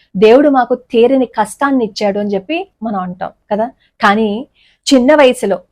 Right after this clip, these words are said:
ఎనిమిది సంవత్సరాల వయసులో వివాహం చేశారు అహల్యాబాయి హోల్కర్ గారికి. చేసిన తర్వాత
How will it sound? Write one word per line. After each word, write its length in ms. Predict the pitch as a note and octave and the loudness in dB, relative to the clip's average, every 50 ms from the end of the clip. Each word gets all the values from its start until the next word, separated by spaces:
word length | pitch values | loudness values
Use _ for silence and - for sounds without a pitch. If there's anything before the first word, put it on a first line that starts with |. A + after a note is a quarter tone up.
| - - | -6 -2
ఎనిమిది 320 | G#3 G#3+ B3+ C#4+ D#4+ F4+ F4 | 0 2 4 4 4 4 2
సంవత్సరాల 420 | - F4 D4+ D4 - E4+ E4+ F4 | 2 2 0 0 2 2 4 4
వయసులో 340 | E4 D4+ C#4+ C#4 D4+ D#4+ D#4+ | 6 4 4 2 2 2 2
వివాహం 440 | D4 C#4 B3+ B3+ B3 A#3+ B3+ C4 C4 C4 | 2 2 2 2 2 2 2 -2 -2 -2
చేశారు 280 | A#3+ A#3 - B3+ A3 F#3+ | -2 -2 -2 -2 0 0
అహల్యాబాయి 520 | F3 F#3+ G#3+ A#3 B3 B3+ A#3+ A#3 A3+ A3+ | 0 -2 -2 0 2 2 4 4 2 0
హోల్కర్ 340 | G3+ G3+ F#3+ F#3+ F#3 G3+ G3 | 0 -2 -2 -2 -2 -6 -4
గారికి. 360 | F#3 F3+ E3 - _ - - _ _ _ _ _ - - A3+ | -4 -4 -6 -8 _ -20 -20 _ _ _ _ _ -8 -2 -2
చేసిన 240 | G#3 G3+ G3+ A#3+ A#3 | -2 0 -2 -6 -6
తర్వాత 680 | A3+ G#3+ G3+ F#3 F#3 F#3 F#3 A#3 C4 B3 A3 G#3+ A3 | -4 -2 -2 0 0 0 2 2 4 4 4 4 2